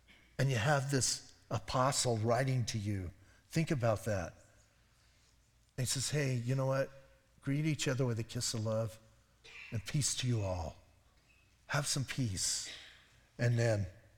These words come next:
peace to all who are in Christ Jesus. Amen.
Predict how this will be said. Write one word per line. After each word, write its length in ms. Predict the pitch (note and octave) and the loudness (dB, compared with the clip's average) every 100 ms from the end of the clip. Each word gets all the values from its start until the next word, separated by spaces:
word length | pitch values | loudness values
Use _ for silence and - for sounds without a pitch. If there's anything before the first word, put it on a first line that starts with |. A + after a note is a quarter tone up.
| - - _ _ - | -20 -20 _ _ -2
peace 340 | C#3 B2+ - - | 0 2 0 -4
to 140 | - C3 | -4 2
all 240 | A2 A#2 | 6 4
who 140 | - A#2+ | 4 0
are 80 | |
in 80 | A2 | 0
Christ 400 | - G#2+ G2+ - | -2 -2 -2 -2
Jesus. 480 | A2+ G2+ A2 G2+ - - - - - | -4 -4 -4 -4 -6 -10 -20 -10 -2
Amen. 480 | A#2 G2+ F2 D#2 | 0 0 -2 -4